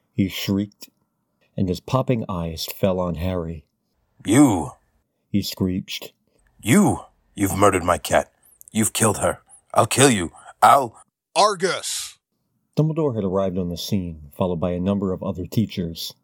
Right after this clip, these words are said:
Speaker 1: In seconds, he had swept past Harry, Ron, and Hermione, and detached Missus Norris from the torch bracket.
Speaker 3: "Come with me, Argus,"
Speaker 1: he said to Filch.
Speaker 3: "You too, Mister Potter, Mister Weasley, Miss Granger."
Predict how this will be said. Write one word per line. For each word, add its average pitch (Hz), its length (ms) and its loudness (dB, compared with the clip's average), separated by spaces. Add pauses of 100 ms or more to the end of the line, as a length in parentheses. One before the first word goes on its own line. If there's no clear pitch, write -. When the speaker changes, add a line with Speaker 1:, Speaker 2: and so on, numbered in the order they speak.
(500)
Speaker 1:
In 98 120 -2
seconds, 117 540 -2
he 101 100 -2
had 92 120 -6
swept - 420 -4
past 87 300 -6
Harry, 117 360 -2
Ron, 95 320 -2
and 98 120 -6
Hermione, 87 520 -6 (300)
and 101 140 -2
detached - 480 -4
Missus 107 280 -2
Norris 87 400 -2
from 90 220 -4
the 87 60 -4
torch 90 340 -4
bracket. 87 380 -4 (760)
Speaker 3:
"Come 165 220 0
with 175 220 0
me, 92 260 -8
Argus," 90 720 -4 (360)
Speaker 1:
he 101 60 -8
said 90 240 -2
to 87 60 -8
Filch. - 560 -6 (320)
Speaker 3:
"You 113 200 0
too, 156 280 0
Mister 101 320 -8
Potter, 92 520 -4
Mister 95 300 -8
Weasley, 95 500 -6 (200)
Miss 80 180 -6
Granger." 98 540 -4